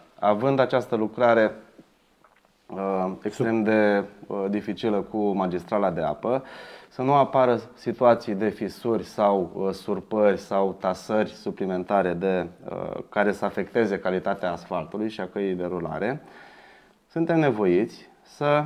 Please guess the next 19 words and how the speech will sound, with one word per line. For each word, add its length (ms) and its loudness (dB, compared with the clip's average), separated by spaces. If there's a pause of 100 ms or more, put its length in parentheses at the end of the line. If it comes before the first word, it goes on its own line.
(160)
venim 360 -2
cu 100 -4
o 60 0
soluție, 880 0 (240)
uh, 760 -2
care 340 2
să, 480 2 (520)
uh, 920 2 (200)
uh, 520 -2 (100)
folosească 1000 2 (560)
o 100 -10
suprafață 520 -2
mai 140 0
mare 280 2
de 120 0
teren 460 0 (200)
pentru, 580 -4 (120)
uh, 380 -2
a 260 -2